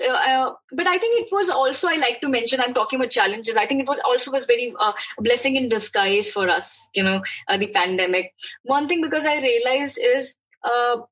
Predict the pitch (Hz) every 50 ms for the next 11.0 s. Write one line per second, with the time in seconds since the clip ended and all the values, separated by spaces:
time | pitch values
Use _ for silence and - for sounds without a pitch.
0 | _ _ _ - 240 277 269 269 254 233 269 277 277 269 254 226 208 202 202 233
1 | 233 233 - 269 247 233 262 262 269 277 277 285 269 - - 220 220 214 208 220
2 | 220 226 - - 220 214 233 233 233 233 220 214 208 - - - 220 220 208 196
3 | 202 202 208 196 185 190 - 208 202 208 208 208 202 208 233 233 233 233 220 214
4 | 196 175 185 185 190 208 185 185 185 190 190 - - - - - - - 170 175
5 | - - 185 185 180 - - - 202 202 202 202 208 202 - - - - - _
6 | _ 220 220 240 254 269 262 285 302 311 320 320 - - _ _ _ - 220 226
7 | 247 262 262 254 240 208 196 196 196 - 226 226 247 240 269 254 254 254 277 277
8 | 254 226 220 220 214 214 190 190 185 180 180 175 175 185 185 - 214 190 214 208
9 | 208 208 208 202 190 190 - 220 214 208 208 208 208 202 196 196 190 - 208 196
10 | 190 190 196 196 196 190 214 185 185 185 190 196 - - - 226 233 240 -